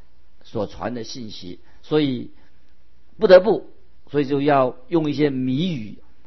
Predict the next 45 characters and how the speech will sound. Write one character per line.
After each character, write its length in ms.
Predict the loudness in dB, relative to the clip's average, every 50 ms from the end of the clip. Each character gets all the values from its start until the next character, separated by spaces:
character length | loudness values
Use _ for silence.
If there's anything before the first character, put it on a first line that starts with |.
| -14 -14 -14 -10 -10 -10 -8 -4
比 160 | -2 -2 0
喻 280 | 0 0 -2 -4 -8 -14 -14 -14 -14 -14 -14 -14 -14 -8 -4
来 200 | -2 0 0 2
让 280 | 2 0 0 0 -4 -8 -12 -14 -8
这 120 | -8 -6 -4
些 100 | -4 -4
百 180 | -2 -2 -4
姓 160 | -2 -4 -4
们 240 | -2 -2 -4 -4 -6 -10 -12 -10
能 160 | -8 -6 -4
够 80 | -4 -4
注 240 | -4 -2 -2 0 0
意 240 | 0 -2 -4 -6 -8 -14 -14 -14 -14 -12
神 220 | -6 -4 -2 0
要 120 | 0 -2
说 200 | -2 -2 -4 -6
的 100 | -6 -6
话。 280 | -4 -2 -2 -4 -4 -6 -14 -14 -14 -14 -12 -8
我 80 | -6
们 80 | -6 -4
看 300 | -2 -2 -2 -2 -2 -8 -14 -14 -14 -14 -14 -14 -14 -14 -14 -14
十 160 | -12 -12 -10
七 220 | -10 -8 -8 -4
章 180 | -2 -2 -2 0
的 120 | -2 -4
第 160 | -2 -2 -6 -4
三， 360 | -2 -2 -2 -2 -2 -6 -10 -10
三 180 | -4 -2 0 2
到 100 | 2 0
五 160 | 0 -2 -6
节： 280 | -2 0 0 0 0 -2 -12 -14 -14 -14 -14 -4
主 240 | 0 2 2 4 6
耶 120 | 6 10
和 200 | 10 10 10 10
华 220 | 10 8 6 6
如 160 | 4 0 -4 -6
此 180 | -6 -8 -8
说 440 | -4 -2 0 2 2 2 0 -2 -10 -14 -14 -14 -14 -14 -14 -14 -12 -2
：“有 320 | 2 4 4 4 4 0
一 240 | -2 -4 -6 -6 -6
大 320 | 0 0 0 2 4 2
鹰， 340 | 2 2 0 0 0 -2 -2 -8 -14 -14 -14 -14 -14 -12
翅 260 | -10 -8 -4 -4 0
膀 240 | 0 0 -2 -2 0
大， 260 | 0 0 0 0 -4